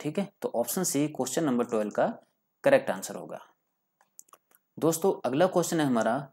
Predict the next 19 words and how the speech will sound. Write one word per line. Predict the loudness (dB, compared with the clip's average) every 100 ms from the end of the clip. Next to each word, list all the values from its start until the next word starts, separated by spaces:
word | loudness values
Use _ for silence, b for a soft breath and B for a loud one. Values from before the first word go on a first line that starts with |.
| _
क्वेश्चन | -2 -2 0
नंबर | 0 0
थर्टीन, | -2 -2 0 0
लेकिन | 0 -2 -6
उससे | -4 -4
पहले | 0 0 0
मैं | 0
आपको | -2 -2 -6
बताना | -2 2 2
चाहता | 2 -2 -2
हूं | -2 -2
कि | -2
मैं | 0
आपके | 0 0 0
लिए | 0
इतनी | 0 0 2
मेहनत | 4 2 0
करता | 0 0 2
हूं, | 2 0